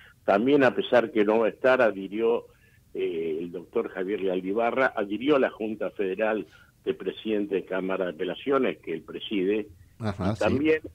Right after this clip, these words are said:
Speaker 1: adhirió la Asociación de Jueces Federales, ajufe.
Speaker 2: Ajá.
Speaker 1: Este, así que, digamos, dentro del espectro de la magistratura, como vos decías también, la Asociación de Fiscales,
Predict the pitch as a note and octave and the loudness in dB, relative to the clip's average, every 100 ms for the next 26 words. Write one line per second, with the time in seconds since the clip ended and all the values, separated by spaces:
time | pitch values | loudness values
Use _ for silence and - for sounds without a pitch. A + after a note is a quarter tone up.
0 | - A2+ A2+ - A#2+ C3+ C#3 C#3+ - - | -4 -2 -2 -2 4 6 4 0 -12 -20
1 | - F2 G2 F#2+ F2+ E2+ E2 D#2+ - - | -6 0 2 2 0 -2 -2 -4 -8 -8
2 | A#2+ G#2+ A2 - C3+ A#2+ - B2 C3 A2 | -6 -2 -2 2 2 2 2 0 0 0
3 | A2 C#3 C#3 F#2+ F2 F2 - - - F2+ | 2 4 4 2 -2 -10 -10 -10 -8 -8
4 | - _ B2 B2 G#2 F2+ D3 E2+ E2 _ | -8 _ -4 -2 -2 -4 -4 -6 -8 _
5 | F2 F#2 - - B2+ - B2+ A2 - - | -16 -16 -16 -10 -10 -2 -2 -2 -4 -18
6 | F#2 - G2+ G#2+ G2+ G2+ C3+ C3 C3 A2+ | -18 -6 -2 0 0 0 -2 0 0 0
7 | - C#3 - A#2+ G#2+ G#2+ A2 G#2+ G#2+ - | 0 -2 0 2 2 2 -2 -8 -12 -8
8 | G#2 B2 D3 C#3 G#2 F#2+ G#2+ B2+ G#2+ C3+ | -6 0 2 2 -2 -2 2 2 2 0
9 | A#2 A2 G#2 B2 B2+ G#2 - F#2 - G#2+ | 0 0 -2 -2 -2 -2 -4 -8 -8 -10
10 | G2 G#2+ - A#2 B2+ C#3+ | -12 -12 -2 0 2 0